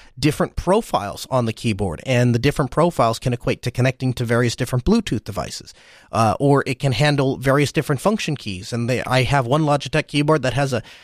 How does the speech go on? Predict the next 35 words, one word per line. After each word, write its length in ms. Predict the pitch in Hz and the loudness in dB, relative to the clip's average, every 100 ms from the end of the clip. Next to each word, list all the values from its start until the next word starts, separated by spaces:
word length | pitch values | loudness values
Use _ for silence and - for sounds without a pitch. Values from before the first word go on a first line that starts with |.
| - _ - - - | -20 _ -20 -20 -6
I 120 | - | 0
don't 120 | 123 | 2
know, 120 | 101 - | 2 0
almost 340 | 139 151 - | 2 2 2
like 160 | 135 117 | 0 2
a 240 | 104 90 - _ _ _ _ _ _ _ _ _ _ 113 | 0 0 -10 _ _ _ _ _ _ _ _ _ _ -2
volume 500 | 104 131 170 123 98 | 2 4 4 0 -2
knob 360 | 87 78 - - _ - | -2 -4 -6 -10 _ -2
on 160 | 123 110 | 0 0
it, 100 | - | 0
but 120 | 120 | -2
it 100 | 120 | 0
can 120 | 127 | 0
be 80 | 120 | 2
used 220 | 123 120 | 2 2
for 200 | - 123 | -2 -2
selecting 560 | - 127 135 - 127 120 | 0 0 0 0 -2 -2
different 280 | 117 117 | -2 -2
things 220 | 113 120 113 | 0 -2 0
and 100 | 120 | 0
all 80 | |
sorts 360 | 135 - 208 - | 0 0 0 -2
of 80 | - | -10
things. 340 | - - _ _ _ _ _ | -14 -16 _ _ _ _ _
And 120 | - - | -20 -2
all 300 | 151 202 220 | 4 4 4
of 100 | 175 | 4
those 240 | 170 185 | 4 4
programmatic 640 | - - 165 156 156 143 - | 2 2 2 2 2 2 -2
features 540 | - 220 - 110 113 | 0 0 0 -2 0
require 560 | 127 - - 180 123 120 | 0 0 2 2 2 -2
some 360 | - 175 180 | 0 0 2
sort 420 | 165 - 151 147 - | 0 0 2 2 0
of 320 | 135 135 127 | 2 2 0
system, 600 | - - 160 - 127 131 | -2 -2 -2 0 0 0